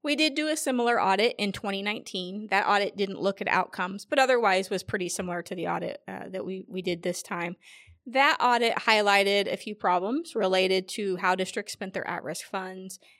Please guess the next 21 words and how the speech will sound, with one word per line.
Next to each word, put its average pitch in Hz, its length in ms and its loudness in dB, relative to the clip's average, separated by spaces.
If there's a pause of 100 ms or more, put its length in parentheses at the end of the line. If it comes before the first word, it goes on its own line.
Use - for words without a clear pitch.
(140)
and 190 460 0
problems 190 500 0
with 190 140 -2
the 180 80 0
department's 175 760 -2
approved 185 380 -6
program 170 380 -6
list. - 340 -14
And 202 160 -8
those 226 300 2
issues, 196 640 0 (400)
uh, 190 180 2
were 233 140 2
mostly 254 340 4
why 190 300 4
the 208 100 0
legislature 180 720 0
asked 165 280 -4
us 180 200 -8
to - 120 -8
look 170 340 -6